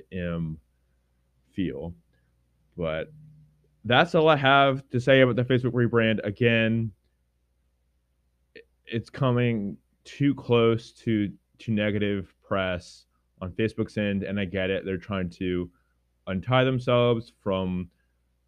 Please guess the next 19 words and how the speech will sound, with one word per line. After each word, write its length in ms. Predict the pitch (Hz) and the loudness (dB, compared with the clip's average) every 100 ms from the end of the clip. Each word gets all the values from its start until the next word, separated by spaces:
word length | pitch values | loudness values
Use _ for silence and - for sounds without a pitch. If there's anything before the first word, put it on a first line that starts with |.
| _ _ | _ _
people 240 | - 107 | -4 0
not 180 | 113 104 | 0 0
liking 260 | 101 95 98 | -2 -2 -2
Facebook 500 | 110 110 - 104 107 | 0 0 0 -4 -2
and 80 | 98 | -4
that 120 | 92 | -4
affecting 400 | 87 95 98 92 | -4 -4 -4 -4
other 160 | 90 | -2
apps. 520 | 90 87 85 - - _ _ _ _ 85 | -2 -2 -4 -8 -20 _ _ _ _ -8
Um, 420 | 85 82 85 85 _ _ _ | -6 -4 -6 -8 _ _ _
but 320 | - 87 82 - _ _ _ - | -6 -4 -4 -8 _ _ _ -8
I 160 | 95 | -6
still 340 | 92 - - 101 | -6 -8 -2 -2
think 260 | 95 90 | 0 -4
that 140 | 95 90 | -4 -4
consumers 560 | 92 - 92 87 87 | -4 -4 -4 -2 -4
aren't 320 | 82 85 85 - | -6 -6 -6 -4
that 200 | 85 - | -8 -8
stupid. 580 | - 87 85 78 85 | -6 -6 -4 -6 -6